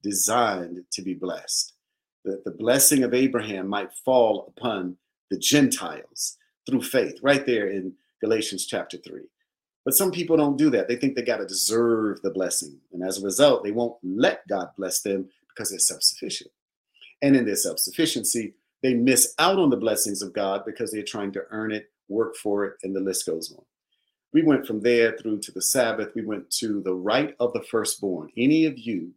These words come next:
who are firstborn, when you read the scripture, you have a specific blessing from the Lord that belongs to you. But if you don't let him bless you with through that,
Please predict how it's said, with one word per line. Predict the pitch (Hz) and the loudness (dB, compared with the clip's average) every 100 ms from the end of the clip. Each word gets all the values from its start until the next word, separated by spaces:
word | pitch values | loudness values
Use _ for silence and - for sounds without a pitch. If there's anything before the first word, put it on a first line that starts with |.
| - | -6
who | 98 | -4
are | 85 - | -4 -2
firstborn, | 123 - - 117 87 - _ _ _ _ _ | 0 -2 -2 -4 -4 -8 _ _ _ _ _
when | 85 90 | -6 -2
you | 123 | 0
read | 127 156 160 | 4 4 4
the | 147 | 0
scripture, | - 143 - - - 90 _ | 0 -2 -4 -12 -14 _ _
you | 175 208 | -2 0
have | 131 98 - | 0 -2 -2
a | 98 | -2
specific | - - - - - - 240 127 - | 0 0 2 6 8 8 6 2 -2
blessing | 101 92 - - - - | -4 0 0 -2 -6 0
from | 135 160 | 2 2
the | |
Lord | 175 185 139 98 - _ _ _ _ - | 2 4 2 0 -8 _ _ _ _ 0
that | 120 120 | 2 2
belongs | 113 123 147 165 160 | 2 4 4 4 0
to | - 120 | -2 -4
you. | 123 135 92 - | 0 2 0 -8
But | - | -18
if | - | -10
you | 98 | -4
don't | 107 | 0
let | 117 127 | 2 2
him | 127 | 2
bless | 135 139 | 0 0
you | 151 | 0
with | 156 151 - | 0 0 -2
through | 151 180 | 0 2
that, | 175 208 - | 2 0 -4